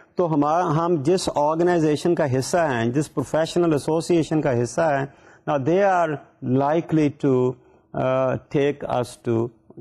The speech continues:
task، then its cost might be very high۔ Not only کہ ہماری ریسرچ کے ریزلٹس خراب ہوں گے، ہماری اپنی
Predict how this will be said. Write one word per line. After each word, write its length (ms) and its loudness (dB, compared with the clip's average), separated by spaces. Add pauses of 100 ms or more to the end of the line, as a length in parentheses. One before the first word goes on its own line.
(160)
task، 480 -4
then 120 0
its 680 -6
cost 360 -4
might 280 -4
be 40 -2 (640)
very 200 0 (100)
high۔ 200 -4 (280)
Not 180 -2
only 300 0 (380)
کہ 120 -2
ہماری 500 0
ریسرچ 460 -2
کے 160 0
ریزلٹس 400 -2
خراب 380 -2
ہوں 180 -2
گے، 160 -2
ہماری 360 -2
اپنی 380 -2